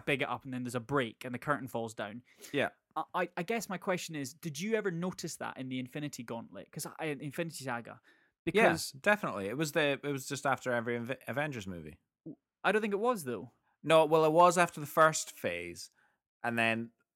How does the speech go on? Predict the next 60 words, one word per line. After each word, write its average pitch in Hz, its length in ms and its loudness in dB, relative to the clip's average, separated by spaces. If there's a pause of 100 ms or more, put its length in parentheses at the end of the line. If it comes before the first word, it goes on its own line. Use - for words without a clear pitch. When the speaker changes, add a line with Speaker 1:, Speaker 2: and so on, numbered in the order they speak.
(140)
Speaker 2:
no, 254 180 2
the 202 60 2
second 277 300 -2
phase 165 260 0
ended 135 300 0
with 131 120 0
Age 117 140 0
of 104 80 -4
Ultron. - 440 -4 (640)
Speaker 1:
Did 254 200 -10
it? 359 220 -8
I 196 120 -8
think, - 340 -8
Speaker 2:
I 220 40 -8
Speaker 1:
I 220 120 0
Speaker 2:
think 226 100 0
Speaker 1:
don't 214 100 -2
think - 160 0
Speaker 2:
so. 196 60 0
Speaker 1:
it 151 100 -4
did. 202 380 -4 (180)
I 147 60 -16
think 247 280 -10
it - 100 -6
ended 175 460 -6
with, 147 220 -4 (320)
um, 135 500 -4 (640)
God, 143 200 2
it 131 60 -6
wouldn't 170 180 -6
be 135 80 -4
great 143 240 -2
if - 140 -10
we 120 80 -8
actually 123 320 -8
did 123 160 -8
our 120 80 -4
research 127 440 -10
on 117 60 -14
this. 117 140 -16 (240)
Well, 220 100 4
the - 40 -2
point 277 160 2
is, 196 140 -6
I, 190 140 -2
I 220 100 0
don't 233 120 -2
think 220 140 -8
it 185 80 -10
did. 156 300 -2 (120)
I 165 100 -4
don't, 190 200 -4
I 175 100 -2
don't 170 160 -2
think 190 140 -8
it 156 120 -8
did. 165 280 -2 (120)
M 165 320 -10
C 135 480 -10 (160)
U 101 400 -16